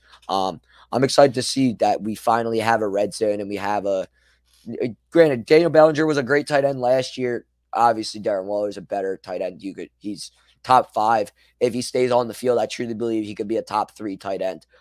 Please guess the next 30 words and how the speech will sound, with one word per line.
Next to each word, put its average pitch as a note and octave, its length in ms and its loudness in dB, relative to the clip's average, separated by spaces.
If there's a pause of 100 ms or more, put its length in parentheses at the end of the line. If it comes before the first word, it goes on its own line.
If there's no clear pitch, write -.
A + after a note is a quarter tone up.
(160)
uh, F2+ 340 -2
in, G#2 160 -8 (180)
ahead G#2+ 300 2
of F#2+ 120 -8
George G#2 300 -6
Kittle, G2+ 460 -4
uh, F2+ 320 -6
and G2+ 180 -8
then G2 140 -4
behind F#2 420 -12 (300)
Kelce G#2+ 380 -6
and G2 140 -12 (380)
Mark G#2+ 280 0
Andrews. G2 500 -4 (260)
Uh, A#2 440 8
number B2 260 0
two, B2 380 -2
J-, - 240 -12 (280)
John C#3 260 6
Michael C#3+ 300 4
Schmitz, B2+ 420 -2
the B2+ 120 -4
Giants A#2+ 420 0
center A#2+ 320 -4
that A#2 180 -2
they A2+ 120 -4
drafted A#2 420 -2
out A2+ 180 0
of G#2+ 80 -6
Minnesota, G#2+ 600 -6